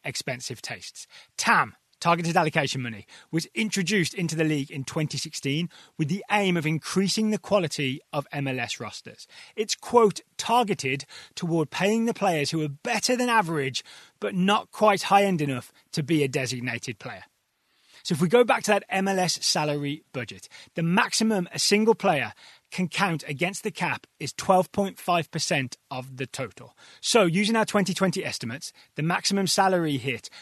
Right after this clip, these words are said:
for any player is twelve point five percent of four point nine million, which is around six hundred and thirteen thousand dollars. If you want to pay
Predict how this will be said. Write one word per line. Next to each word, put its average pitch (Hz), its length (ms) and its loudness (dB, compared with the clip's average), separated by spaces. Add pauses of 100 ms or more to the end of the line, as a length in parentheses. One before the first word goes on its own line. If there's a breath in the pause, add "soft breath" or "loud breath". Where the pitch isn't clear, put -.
for - 120 -8
any 180 200 0
player 135 400 -2 (280 loud breath)
is 147 180 -6
twelve 202 380 2
point 214 260 -2
five 190 300 -4
percent 170 440 -4 (100)
of 127 140 -10
four 165 340 -2
point 160 320 -4
nine 139 340 -4
million, 107 340 -10 (260 soft breath)
which 147 180 -4
is 175 100 0
around 180 600 0 (300 soft breath)
six - 340 0
hundred 190 240 4
and 156 120 0
thirteen 156 480 2
thousand 131 440 -4
dollars. 98 380 -12 (800)
If 180 140 -2
you 240 120 4
want 262 300 2
to 226 100 2
pay 170 440 2